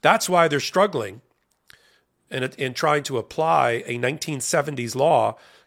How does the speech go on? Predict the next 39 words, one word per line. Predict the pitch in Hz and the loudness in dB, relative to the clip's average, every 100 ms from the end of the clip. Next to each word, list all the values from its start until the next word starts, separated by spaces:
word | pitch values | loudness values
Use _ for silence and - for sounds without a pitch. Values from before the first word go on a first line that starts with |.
| - | -8
in | 135 | -6
twenty | - 139 | -2 -2
twenty-three. | 127 139 127 117 123 98 87 _ _ _ _ _ _ _ - | -2 -2 -2 -2 -2 -2 -6 _ _ _ _ _ _ _ -2
And | 139 | -2
there's | 131 | 0
very | 139 185 | 2 4
little | 170 151 | 4 0
precedent | - 226 220 156 - | 2 0 2 -2 -4
'cause | 135 | -6
there's | 131 | -4
very | 160 180 | 0 0
little, | 175 165 - - - _ | 2 0 -2 -12 -20 _
you | 156 | -2
know, | 156 139 | 0 2
there | 139 | 2
haven't | 180 175 151 | 0 0 0
been | 220 | 2
a | 165 | 2
lot | 120 117 | 2 2
of | |
special | - 120 123 120 | 0 -2 -2 -2
purpose | 117 - - | -4 -4 -4
grand | 127 117 | -2 -2
juries | 110 117 110 107 | -2 -2 -2 -4
in | - 110 | -8 -8
the | 110 | -8
state | - 113 - | -6 -8 -8
of | 104 | -10
Georgia. | 104 107 98 - _ - _ _ _ | -6 -6 -8 -14 _ -20 _ _ _
So | - | -4
there's | 135 | 2
not | 165 | 4
a | 147 | 4
lot | 143 | 4
of | - | 0
case | - - 143 | -6 -4 -2
law | 107 | -4
about | 101 - | -4 -8
it. | 90 | -12